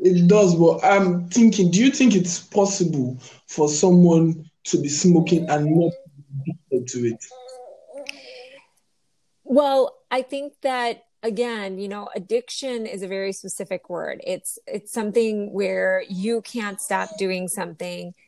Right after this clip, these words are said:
Speaker 2: that you know is not good for your body. So, for example, the person that smokes maybe one cigarette a week, you, you wouldn't necessarily call them addicted to, uh,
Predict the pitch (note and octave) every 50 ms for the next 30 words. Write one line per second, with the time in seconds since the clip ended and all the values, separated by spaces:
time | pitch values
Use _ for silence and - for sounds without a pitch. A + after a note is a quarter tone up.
0 | _ - G3+ - G3+ G3+ G3+ F#3+ F#3+ F#3 F#3 F3+ F3+ F3+ D#3+ D#3+ F3 D#3+ D#3 -
1 | - E3 D#3+ D#3+ - D#3 - - D3+ C#3+ D#3 C#3+ G2+ G#2 - F3+ F3+ F#3 - -
2 | A3 G#3 G3 F#3+ F#3+ - A3+ A#3+ A#3+ A3 G3+ F#3+ G#3+ G3+ F#3+ F#3+ - - F#3+ F#3
3 | F#3 F#3 F3+ C#4+ D#4 D4+ D4 _ _ _ _ _ _ _ _ _ _ F#3+ F#3 A3
4 | G#3 G3+ G3 G3 F#3+ - - - - A#3+ A#3+ A#3 - B3+ A#3+ A3+ A3 G#3+ G#3 G3
5 | G3+ - - - G#3 G3 F#3+ F#3 F3+ F3+ F3+ - - G3 F#3+ F#3+ F#3 E3 F3+ F3+
6 | F3 F3 E3+ E3+ E3+ F3+ F#3+ F3+ F#3 F#3+ G3 F#3 - A3+ G#3 E3+ F3 F#3 F3+ F3+
7 | F3+ - - F3+ E3+ F3+ G#3+ F#3+ - - _ _ - - _ _ _ _ _ _
8 | _ _ _ - G3+ G#3 A3 A3+ A#3 A#3 A#3 A3+ A3+ A3+ F#3+ - - _ _ _
9 | _ _ _ _ _ _ _ _ _ _ - _ _ - G#3+ A#3+ B3 A3 B3+ C4
10 | C4+ C4+ A#3 G3 A3+ A#3 A3+ A3 - A3+ - - A#3 G#3+ G3+ G3+ G#3 G3+ G3 -
11 | - - G3+ F3+ F3 F3 F3+ F3 F#3 F#3+ F3+ F3+ F3+ F3 F#3+ F#3 - - F#3+ D#3+
12 | - F#3+ F3+ F3 - _ _ - G3 F#3 F#3 F#3 F#3+ G3+ A3 A3+ G#3 G#3 - -
13 | - - _ _ - - B3 A#3 A3+ A3 A3+ - - - - - -